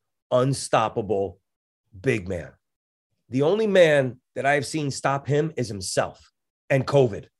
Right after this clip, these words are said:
Other than that, there is no slowing down this guy. He is arguably, and you know how I feel about Adama Sanogo if you've listened to this podcast.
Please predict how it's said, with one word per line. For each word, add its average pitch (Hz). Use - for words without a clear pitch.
Other 220
than 160
that, 185
there 180
is 131
no 170
slowing 147
down 120
this 107
guy. 90
He 202
is 160
arguably, 160
and 120
you 160
know 175
how 156
I 147
feel 147
about 127
Adama 127
Sanogo 110
if 104
you've 123
listened 123
to 101
this 98
podcast. 98